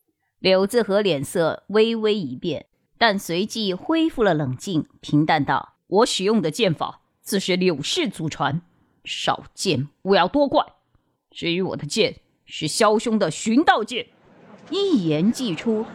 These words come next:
在场的群豪目瞪口呆，看看柳自和掌中的剑，再看看萧令海，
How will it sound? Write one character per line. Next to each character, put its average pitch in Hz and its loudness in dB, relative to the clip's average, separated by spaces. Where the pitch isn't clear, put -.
在 330 0
场 139 -10
的 147 -4
群 180 -2
豪 175 2
目 254 0
瞪 165 0
口 - -14
呆， 165 0
看 339 2
看 302 6
柳 196 2
自 208 -2
和 226 2
掌 160 0
中 214 -4
的 185 -2
剑， 175 0
再 269 2
看 269 -4
看 269 0
萧 285 2
令 302 -2
海， - -8